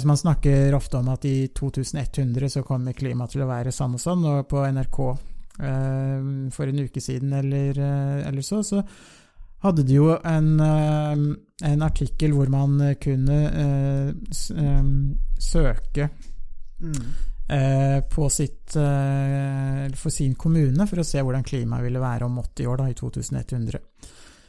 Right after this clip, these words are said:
Speaker 1: Eh, og hvis man søkte på, eh, på klima, eh, eller for, eh, Søndre Østfold da, eh, Råde, eh, Rygge,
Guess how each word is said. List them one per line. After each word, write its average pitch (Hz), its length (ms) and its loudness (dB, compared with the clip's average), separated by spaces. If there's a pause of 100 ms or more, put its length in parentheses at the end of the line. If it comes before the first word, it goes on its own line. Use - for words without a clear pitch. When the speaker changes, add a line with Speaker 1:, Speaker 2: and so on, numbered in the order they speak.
(220)
Speaker 1:
Eh, 147 260 6
og 151 80 4
hvis 151 120 0
man 170 100 2
søkte 151 500 -2
på, 151 200 -2 (160)
eh, 143 800 2
på 151 140 0
klima, 139 640 0 (160)
eh, 135 920 -4
eller 131 120 -4
for, 135 200 -4
eh, 135 440 -2
Søndre 135 420 -2
Østfold 180 320 -4
da, 147 100 0 (320)
eh, 139 440 -2
Råde, 135 440 -2 (340)
eh, 135 800 -4
Rygge, 135 600 -4